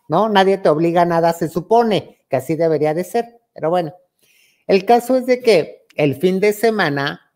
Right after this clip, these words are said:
pues la verdad es que sus bonos siguieron cayendo, cayendo, cayendo, cayendo, todo por pasarse de listo.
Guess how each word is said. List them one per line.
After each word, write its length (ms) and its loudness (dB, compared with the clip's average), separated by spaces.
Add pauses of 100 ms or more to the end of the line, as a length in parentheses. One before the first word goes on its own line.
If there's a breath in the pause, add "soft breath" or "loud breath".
(640)
pues 240 -4
la 100 -4
verdad 360 -2
es 180 -4
que 300 0
sus 340 -6
bonos 420 -2
siguieron 460 0
cayendo, 640 0
cayendo, 520 -2
cayendo, 480 -2
cayendo, 680 -2 (220)
todo 320 -2
por 180 -6
pasarse 440 -6
de 120 0
listo. 380 -8